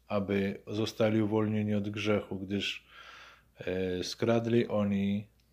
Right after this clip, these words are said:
przedmioty, prawda, z, z innych świątyń, po prostu przedmioty nieczyste i Bóg ukarał ich śmiercią. I Machabeusz i reszta modlą się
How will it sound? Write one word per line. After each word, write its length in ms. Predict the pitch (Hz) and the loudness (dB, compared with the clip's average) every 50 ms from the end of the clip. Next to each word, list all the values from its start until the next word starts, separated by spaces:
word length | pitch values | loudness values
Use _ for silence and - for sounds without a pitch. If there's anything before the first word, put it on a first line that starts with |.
| _ _ _ _ _ _ _ _ _ _ _ _ _ _ | _ _ _ _ _ _ _ _ _ _ _ _ _ _
przedmioty, 800 | - - 127 117 113 117 117 110 104 101 - 101 101 98 101 101 - _ _ _ _ _ _ _ _ _ _ _ _ _ _ _ _ _ _ _ _ _ _ _ _ _ _ - _ _ _ _ _ _ _ - - - - - - - - _ _ _ _ _ | -2 0 0 0 2 4 4 4 4 4 2 2 2 2 0 -2 -6 _ _ _ _ _ _ _ _ _ _ _ _ _ _ _ _ _ _ _ _ _ _ _ _ _ _ -20 _ _ _ _ _ _ _ -20 -20 -20 -20 -20 -20 -20 -20 _ _ _ _ _
prawda, 380 | 110 104 98 95 95 101 98 | 0 0 0 2 2 0 0
z, 400 | 98 - 120 110 110 - 113 110 | 4 4 2 2 2 0 -2 -2
z 80 | 98 104 | 0 0
innych 280 | 113 113 104 101 98 | 0 2 2 0 0
świątyń, 560 | - - - 113 107 101 98 90 - 98 95 90 | -2 -4 0 2 2 2 2 0 -2 -4 -4 -4
po 120 | 92 95 | -6 -8
prostu 420 | - - 107 104 - - - 101 | -4 -2 -2 -2 -2 -4 -8 -8
przedmioty 800 | - - - 113 107 110 110 107 104 101 - 107 107 104 104 110 113 - - - | -6 -2 -2 -2 0 0 0 0 0 0 0 -2 -2 0 -2 -4 -8 -12 -12 -6
nieczyste 920 | 104 104 107 104 - - 107 98 - - - - - - - - - - _ _ _ _ - | 0 0 0 0 0 0 0 -2 -2 -4 -8 -10 -12 -12 -12 -14 -18 -20 _ _ _ _ -10
i 80 | - 101 | -8 -6
Bóg 240 | 101 104 107 101 117 | -2 -2 -2 0 -2
ukarał 460 | 113 107 - 113 107 104 104 104 104 | -4 0 2 2 2 4 2 2 0
ich 120 | 101 101 | -2 -4
śmiercią. 720 | - - - 104 101 98 95 92 - - - - - - 107 110 _ _ _ _ _ - - - - - - - - _ _ _ | -6 -6 -2 0 0 0 0 -2 -6 -12 -14 -12 -14 -14 -16 -18 _ _ _ _ _ -20 -20 -20 -20 -20 -20 -20 -20 _ _ _
I 480 | - 113 110 107 104 104 101 98 - - | -4 0 2 4 4 4 2 0 -2 -4
Machabeusz 1080 | - 107 110 104 - 113 104 104 120 120 120 120 120 120 - - - - - - - _ _ _ _ _ _ _ _ _ _ _ _ - | -2 0 0 2 2 0 2 4 6 8 8 8 8 6 4 0 -2 -4 -6 -8 -12 _ _ _ _ _ _ _ _ _ _ _ _ -6
i 100 | 104 104 | -4 0
reszta 640 | 101 107 110 113 110 - - - 113 110 110 104 - - | 2 2 2 2 2 -2 -2 0 2 2 2 0 -2 -4
modlą 520 | 113 113 117 117 107 107 104 104 101 98 | 0 2 2 4 4 2 0 0 0 0
się 320 | - - - 98 90 90 | -4 -6 -6 -6 -6 -8